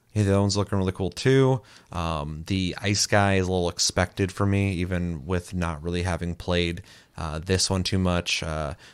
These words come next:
the, um, the model, uh, I recognize, um, and have, uh, outside of his specific moves, seen other monsters, uh, you know, with a similar skeleton structure, um, which is not too uncommon,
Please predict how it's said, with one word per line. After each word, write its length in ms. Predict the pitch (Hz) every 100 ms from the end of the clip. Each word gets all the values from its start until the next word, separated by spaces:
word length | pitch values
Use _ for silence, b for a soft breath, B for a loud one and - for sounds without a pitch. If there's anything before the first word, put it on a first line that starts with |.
| B -
the, 280 | 85 82
um, 480 | 82 85 78 80 78 71
the 80 | 90
model, 480 | 87 90 85 82 - _ -
uh, 260 | 87 76 62
I 120 | 90
recognize, 760 | 82 85 - 90 82 82 82 - B B B
um, 340 | - - 85 60
and 140 | 80 90
have, 300 | 82 80 82
uh, 240 | 73 76 -
outside 320 | 87 92 82
of 60 | 82
his 200 | 104 92
specific 460 | - - - 95 127
moves, 460 | 156 131 113 - B B B
seen 280 | - - 101
other 420 | 90 92 90 85 -
monsters, 760 | 95 90 - - 82 80 - - B B B
uh, 300 | - - 57 - - - _ - -
you 100 | 82
know, 80 | 71
with 220 | 69 95
a 80 | 85
similar 640 | - 95 90 82 76 87 -
skeleton 600 | - - 90 85 - 80 90
structure, 560 | - - 80 - 82 80 B B B -
um, 460 | 85 76 - 104 - -
which 180 | 85 -
is 120 | -
not 180 | 73 67 -
too 340 | - 78 65 -
uncommon, 640 | 85 85 - 73 73 73